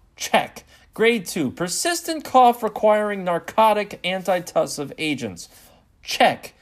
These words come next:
Also referencing the French study that said nicotine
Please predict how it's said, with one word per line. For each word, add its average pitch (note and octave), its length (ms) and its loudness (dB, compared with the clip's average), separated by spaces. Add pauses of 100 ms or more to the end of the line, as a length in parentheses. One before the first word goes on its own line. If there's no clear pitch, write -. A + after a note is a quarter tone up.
(380)
Also G3 480 6
referencing A#2+ 720 -2 (200)
the A#2 100 -4
French G3+ 360 -4
study G#2+ 360 -2
that G#2 200 -6
said G#2 320 -6
nicotine A#2 760 -6